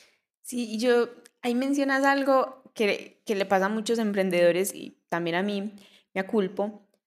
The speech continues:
es ese tema de la creatividad, ¿cierto? Yo creo que ser emprendedor no es para todo el mundo porque siento que el emprendedor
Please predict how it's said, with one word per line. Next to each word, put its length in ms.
es 640
ese 200
tema 280
de 60
la 140
creatividad, 880
¿cierto? 240
Yo 120
creo 220
que 420
ser 200
emprendedor 420
no 140
es 100
para 200
todo 200
el 80
mundo 300
porque 240
siento 360
que 480
el 180
emprendedor 1120